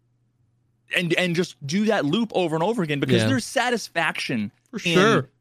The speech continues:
Speaker 1: killing, taking apart the guns, you know, all the attachments, the expensive things, grabbing the
Speaker 2: Yeah.
Speaker 1: suppressor, like,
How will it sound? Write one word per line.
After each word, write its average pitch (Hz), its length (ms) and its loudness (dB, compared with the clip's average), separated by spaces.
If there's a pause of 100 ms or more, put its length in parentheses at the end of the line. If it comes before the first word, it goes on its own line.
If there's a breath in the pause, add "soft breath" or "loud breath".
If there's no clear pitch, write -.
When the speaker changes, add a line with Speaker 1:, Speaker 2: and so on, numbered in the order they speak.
(260)
Speaker 1:
killing, 220 460 0 (160)
taking 202 240 0
apart 196 260 0
the 180 60 -2
guns, 180 340 0
you 151 200 0
know, 139 80 4
all 151 140 4
the 175 100 2
attachments, 185 520 -2
the 151 80 2
expensive 180 400 -2
things, 180 240 -2
grabbing 160 380 0
the 151 260 2
Speaker 2:
Yeah. 123 100 -2
Speaker 1:
suppressor, 165 480 -2
like, 135 180 -2